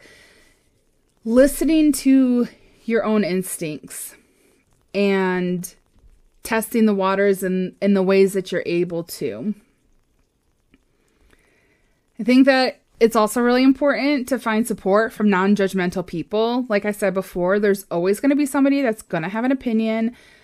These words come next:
about what you're doing and what they think you should be doing. Like, "Lord have mercy on me." The amount of people who had opinions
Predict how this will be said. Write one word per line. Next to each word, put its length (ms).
about 640
what 340
you're 320
doing 800
and 640
what 160
they 180
think 460
you 80
should 240
be 140
doing. 560
Like, 260
"Lord 400
have 160
mercy 440
on 200
me." 300
The 180
amount 280
of 100
people 500
who 120
had 180
opinions 880